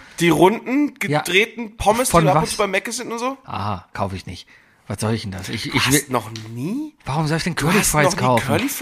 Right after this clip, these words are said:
Speaker 1: gegessen?
Speaker 2: Nein! Warum denn? Ich will einfach nur gerade Pommes haben. Warum soll ich mir denn runde Pommes
Speaker 1: Ja, deine
Speaker 2: kaufen?
Speaker 1: Pommes müssen alle gleich gerade sein, schön blond und alle gleich groß,
Speaker 2: Ke-,
Speaker 1: ne? Und,
Speaker 2: ja.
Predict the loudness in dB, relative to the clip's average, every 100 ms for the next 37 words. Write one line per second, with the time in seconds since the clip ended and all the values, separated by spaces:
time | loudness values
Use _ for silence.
0 | -2 0 0 4 4 6 6 6 2 -4
1 | _ _ 0 2 4 4 6 6 4 0
2 | 0 0 2 2 4 4 2 2 2 2
3 | 0 0 2 2 2 0 0 -2 -8 -16
4 | -20 _ 0 2 4 2 2 2 2 4
5 | 4 4 4 4 4 2 4 4 4 2
6 | 0 -2 2 4 4 4 2 2 4 4
7 | 6 4 2 2 0 0 4 4 4 -2
8 | 2 2 4 2 2 -2 -2 0 0 2
9 | 2 4 4 4